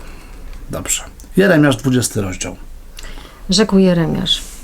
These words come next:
Speaker 2: "Słyszałem oszczerstwo wielu. Trwoga dokoła, donieście, donieśmy na niego.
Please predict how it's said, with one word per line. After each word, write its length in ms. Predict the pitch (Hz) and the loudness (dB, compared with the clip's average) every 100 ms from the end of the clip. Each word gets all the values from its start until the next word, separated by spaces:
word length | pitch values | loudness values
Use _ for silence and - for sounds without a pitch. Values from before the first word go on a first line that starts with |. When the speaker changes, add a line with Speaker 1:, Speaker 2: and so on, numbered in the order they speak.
| - - - - | -14 -14 -14 -8
Speaker 2:
"Słyszałem 600 | - 208 - 240 240 226 | 0 2 4 6 6 4
oszczerstwo 720 | 196 - 208 196 - - 180 | 0 2 2 2 -2 -2 2
wielu. 420 | 170 156 156 156 165 - - - - - - | 2 0 -2 -4 -6 -12 -16 -16 -18 -16 -12
Trwoga 480 | - - 240 233 196 | -6 2 4 6 6
dokoła, 540 | 190 - 175 156 160 160 | 4 4 2 2 0 0
donieście, 640 | 185 202 214 196 - 156 165 - - - - - | 4 6 6 2 -2 -4 -6 -8 -18 -16 -14 0
donieśmy 520 | 202 214 226 - 220 | 4 6 4 4 2
na 100 | 214 | 4
niego. 400 | 208 196 165 147 | 4 4 2 -6